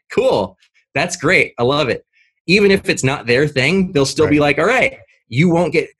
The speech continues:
Speaker 1: harassed, you won't get teased, you won't get, you know, bullied. Now, there are always bad people everywhere you go, no matter what. Like, that
Speaker 2: Right.
Speaker 1: will happen sometimes. We do our best to, like, screen those people out and, like,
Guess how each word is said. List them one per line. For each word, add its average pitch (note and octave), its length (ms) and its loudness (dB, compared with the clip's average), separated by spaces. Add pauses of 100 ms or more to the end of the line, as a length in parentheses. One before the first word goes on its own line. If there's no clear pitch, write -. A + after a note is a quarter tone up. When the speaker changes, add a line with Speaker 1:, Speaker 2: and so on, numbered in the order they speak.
(120)
Speaker 1:
harassed, A#2 520 -4
you B2 100 -4
won't G#2+ 140 -4
get - 160 -14
teased, E3 400 -4
you B2 100 -4
won't A2 160 -4
get, A2 140 -8 (360)
you A#2 80 -8
know, F#2+ 120 -4
bullied. D#3 460 0 (480)
Now, A2+ 140 -2
there A#2+ 140 0
are - 60 -6
always C#3+ 340 0 (200)
bad D#3 300 -2
people F3 320 -2
everywhere D#3+ 480 -2
you D#3+ 100 0
go, D3 160 -2
no C#3 140 -4
matter C3+ 240 -2
what. C3+ 400 -2
Like, G#2 320 -6
that G2+ 140 -2
Speaker 2:
Right. F#2+ 100 -4
Speaker 1:
will A#2 80 -2
happen C3 400 -4
sometimes. B2 720 -6
We A#2 100 -4
do A#2 220 -2
our C3 100 0
best A#2 360 -4
to, A2 60 -8
like, G#2 220 -4
screen A2+ 360 -8
those A#2 120 -6
people A2 320 -8
out A2 160 -6
and, G#2+ 140 -6
like, F#2 320 -8